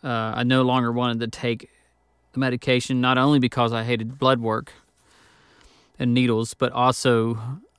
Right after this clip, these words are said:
I hated the way it made me feel. And I wanted to see if, if that would help me, uh, not taking any medication.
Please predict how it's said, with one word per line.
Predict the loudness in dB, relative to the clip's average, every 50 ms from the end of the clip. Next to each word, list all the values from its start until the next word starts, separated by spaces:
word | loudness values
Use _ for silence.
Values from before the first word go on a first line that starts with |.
| _ _ _
I | -6 -6 -4
hated | 0 0 2 2 2 0 -2 -4 -4
the | -2
way | 2 2 4 4 2
it | 2 2
made | 0 0 0
me | 0
feel. | -4 -4 -6 -6 -6 -6 -6 -8 -8 -12 -14 _ -20 -20 _ _ _ _ _ _ _ _ _ _ _ _ _ _ -10
And | -6 -4 -4
I |
wanted | -2 0 0 0 0 0 -2 -4 -6 -12 -12 -12
to | -6
see | -2 0 2 2 2
if, | 0 -2 -4 -6 -14 -18 -20 -20 _ -8
if | -6 -6 -6 -8 -14 -20 -10 -4
that | -4 -4 -2
would | -4 -6 -4
help | -2 -2 -2 0 -2
me, | -4 -6 -4 -6 -6 -8 -10 -16 _ _ _ _ _ _ _ _ _ _ _ _ _ _ _ _ _ _ -8
uh, | -8 -6 -6 -4 -4 -2
not | -4 -4 -4
taking | -4 -4 -4 -2 0 -2
any | 0 0 -2
medication. | -2 -4 -4 -6 -8 -4 -2 -2 -2 -2 -4 -6 -6 -6